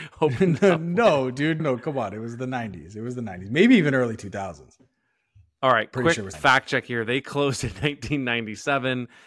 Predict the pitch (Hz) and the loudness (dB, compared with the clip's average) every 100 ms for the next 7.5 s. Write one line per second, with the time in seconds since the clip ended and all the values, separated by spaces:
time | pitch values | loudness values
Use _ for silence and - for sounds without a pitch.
0 | - _ 117 117 127 110 120 120 123 113 | -20 _ -6 -2 -2 0 0 0 -6 -8
1 | 117 135 131 - 120 110 104 104 101 104 | -8 -6 -8 -8 -8 -8 -8 -8 -10 -10
2 | 113 143 151 147 139 131 117 120 120 110 | -8 -4 -2 0 0 -2 -4 -6 -6 -6
3 | 110 110 101 135 131 123 120 113 _ _ | -4 -6 -4 -2 0 2 0 -4 _ _
4 | _ _ - - 208 220 135 147 107 95 | _ _ -10 2 2 4 2 0 0 -4
5 | 92 107 131 123 120 151 175 123 135 110 | -4 -4 -4 -6 -6 -6 -4 -4 -4 -6
6 | 57 - - 131 131 - - - 143 147 | -12 -20 -12 -8 -8 -10 -14 0 2 6
7 | 185 294 277 113 - | 6 6 4 -2 -12